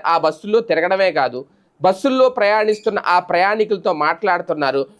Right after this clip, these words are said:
ముచ్చటిస్తున్నారు వాళ్ళతో. ఇప్పుడు తాజాగా, ఆ, విద్యార్థులతో, అలాగే ఎక్కువ, ఆ, ఆ బస్సుల్లో వెళ్ళి మహిళలు, రైతులు, విద్యార్థులతో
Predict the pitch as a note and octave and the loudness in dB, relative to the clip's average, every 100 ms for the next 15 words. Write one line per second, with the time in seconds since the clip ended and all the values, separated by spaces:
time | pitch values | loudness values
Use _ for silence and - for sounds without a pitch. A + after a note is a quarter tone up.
0 | _ D3+ F3 A3+ G#3 G#3 G3 E3+ D3+ D3+ | _ -4 0 0 0 -2 -2 0 2 2
1 | D3+ _ _ - D3+ F3 F3 D3+ D3 _ | -2 _ _ -2 0 2 2 0 -2 _
2 | F#3+ G3 G3+ E3+ - G3+ G#3+ G#3+ G3 - | 0 4 4 4 2 2 4 4 2 -2
3 | - E3+ E3 D3+ C#3+ D#3+ G3+ G#3+ F3+ G3+ | -2 2 4 4 2 0 2 2 2 -2
4 | D#3+ F#3 - - E3 F3+ E3+ E3+ E3+ F3 | 2 0 -2 -2 2 2 2 0 0 -2
5 | G#3+ G3+ - _ _ D3+ D3+ C#3 C3 - | 2 0 0 _ _ -2 0 2 0 0
6 | D#3 C#3+ E3 A#3 G#3+ G#3 - - F3 F#3+ | 0 0 -2 -2 0 0 0 -2 0 0
7 | E3 C3+ E3+ G3 G3 G3 D#3+ F3+ F#3 F#3+ | 0 0 2 4 4 2 2 0 0 0
8 | D3+ D3+ F3 D3+ D#3 D#3 | 0 0 0 -2 -4 -4